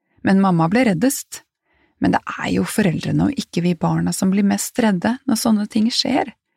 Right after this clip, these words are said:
sier Ida. Det gikk helt fint med Ida, og med hesten. Likevel er Ida litt redd i dag. For hva hvis det skjer igjen? Men hun tør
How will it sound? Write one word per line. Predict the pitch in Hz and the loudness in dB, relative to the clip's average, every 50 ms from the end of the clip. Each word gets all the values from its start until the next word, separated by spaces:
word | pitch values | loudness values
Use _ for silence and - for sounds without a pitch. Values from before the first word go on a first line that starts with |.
| _ _ _ _ _ | _ _ _ _ _
sier | _ - - 202 175 151 160 | _ -4 0 2 2 2 2
Ida. | 160 151 - - - _ _ _ _ _ _ _ _ _ _ _ _ _ _ _ _ _ _ _ _ _ _ _ _ _ _ _ _ _ _ _ _ - _ _ - - - _ _ _ _ - | 0 -2 -4 -8 -10 _ _ _ _ _ _ _ _ _ _ _ _ _ _ _ _ _ _ _ _ _ _ _ _ _ _ _ _ _ _ _ _ -20 _ _ -20 -20 -20 _ _ _ _ 0
Det | - | 2
gikk | 175 156 185 269 285 - - - | 4 6 6 4 2 0 -2 -2
helt | 196 190 156 - - | 0 0 0 0 0
fint | - 156 147 143 - | 0 0 0 0 0
med | - 165 160 165 | -2 0 0 0
Ida, | 180 180 202 - _ _ _ _ _ _ _ _ _ _ - | -2 -2 -4 -4 _ _ _ _ _ _ _ _ _ _ 0
og | 170 214 320 427 - | 2 2 2 0 0
med | - 262 247 220 | 0 2 2 2
hesten. | 175 156 - - - - - - _ _ _ _ _ _ _ _ _ _ _ _ _ _ - | 0 -2 -4 -8 -10 -8 -8 -8 _ _ _ _ _ _ _ _ _ _ _ _ _ _ 0
Likevel | 233 254 269 226 - - - 220 233 240 - | 2 2 2 2 0 0 0 2 2 2 2
er | - 170 156 - - | 0 0 -2 0 0
Ida | - 180 156 147 170 165 | 0 0 0 0 0 0
litt | 165 160 - - - | 0 -2 -4 -4 -4
redd | - - 151 - | -4 -4 -4 -6
i | - | -8
dag. | - - - _ _ - _ _ _ _ _ _ _ _ _ _ | -8 -10 -12 _ _ -20 _ _ _ _ _ _ _ _ _ _
For | - - 220 | -2 -2 0
hva | 202 175 175 170 170 190 220 233 | 0 0 0 0 0 2 0 0
hvis | 247 277 262 - - | 0 -2 -4 -4 -6
det | - 240 | -4 -4
skjer | - - - 196 185 196 220 - - | -4 -2 -2 -2 -2 -2 -2 -4 0
igjen? | 247 240 240 254 294 403 392 269 196 175 _ _ _ _ _ _ _ _ _ _ _ _ _ _ _ _ _ _ _ _ - | 0 2 2 2 2 2 2 0 0 0 _ _ _ _ _ _ _ _ _ _ _ _ _ _ _ _ _ _ _ _ -2
Men | 165 180 175 | 0 2 2
hun | 160 165 | 2 0
tør | - - - 160 - | -2 -4 -2 -2 -4